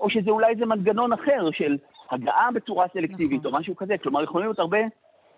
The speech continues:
Speaker 1: דרכים שיובילו ל-, למה שאנחנו רואים.
Speaker 2: וגם לאורך, אה, אה, אולי תקופה הרבה יותר ארוכה,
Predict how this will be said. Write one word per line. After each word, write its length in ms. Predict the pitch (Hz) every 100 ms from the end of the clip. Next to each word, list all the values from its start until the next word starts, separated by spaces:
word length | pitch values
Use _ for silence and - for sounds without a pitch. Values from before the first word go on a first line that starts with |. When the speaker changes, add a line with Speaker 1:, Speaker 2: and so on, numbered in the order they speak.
| 135
Speaker 1:
דרכים 360 | 147 - 240
שיובילו 680 | - 170 147 123 175 247 202
ל-, 180 | 151 143
למה 240 | 139 143
שאנחנו 320 | - 131 - 113
רואים. 240 | 220 190
Speaker 2:
וגם 400 | 208 180 202 220
לאורך, 720 | 240 196 208 220 240 233 - -
אה, 40 | 220 202 196
אה, 440 | 202 190 180 180 180 180 -
אולי 140 | 190 196 220 -
תקופה 360 | - - - 214
הרבה 280 | 202 170 233
יותר 220 | 226 208
ארוכה, 320 | 202 180 -